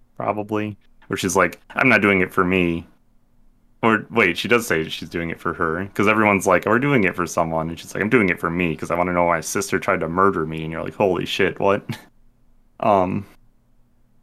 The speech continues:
but its other weakness is just, I mean, its pacing, its pacing feels all wrong, 'cause they have, like, a few battles each episode,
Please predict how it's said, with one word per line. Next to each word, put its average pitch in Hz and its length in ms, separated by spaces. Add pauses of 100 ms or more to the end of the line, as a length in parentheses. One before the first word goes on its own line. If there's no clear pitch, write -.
(1200)
but 147 240
its 143 220
other 170 340
weakness 117 520
is 113 120
just, 117 380 (680)
I 123 60
mean, 117 200
its 110 140
pacing, 165 580
its - 140
pacing 135 360
feels 101 320
all 92 200
wrong, 87 360
'cause 107 180
they 113 100
have, 113 220
like, 104 200
a - 100
few 127 260
battles 101 460
each 95 180
episode, 87 800